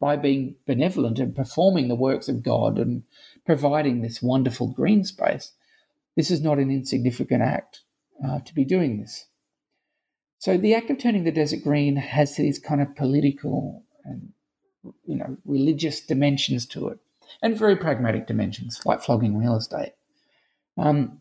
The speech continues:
but in the kind of frenzy to turn the desert green, often the concerns of, of biodiversity and wildlife have kind of been trampled.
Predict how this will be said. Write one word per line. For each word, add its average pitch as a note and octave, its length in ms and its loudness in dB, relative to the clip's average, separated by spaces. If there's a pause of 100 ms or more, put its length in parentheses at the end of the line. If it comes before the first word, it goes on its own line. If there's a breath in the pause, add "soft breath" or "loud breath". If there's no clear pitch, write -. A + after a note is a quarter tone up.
but E3+ 240 4
in G#3+ 360 0
the F3 300 0
kind D#3+ 200 0
of C#3+ 100 2
frenzy F3 640 0
to D3+ 120 -4
turn D#3 380 0
the C#3 100 4
desert C#3+ 400 2
green, C3 640 0 (560)
often E3+ 640 0
the D3 260 6
concerns F3 920 -2
of, B2+ 360 0 (1080)
of B2+ 140 -6
biodiversity C3+ 720 2
and A#2+ 100 -2
wildlife B2 480 0
have A#2+ 140 -2
kind D#3+ 180 0
of B2 60 2
been A#2 220 -2
trampled. - 560 -2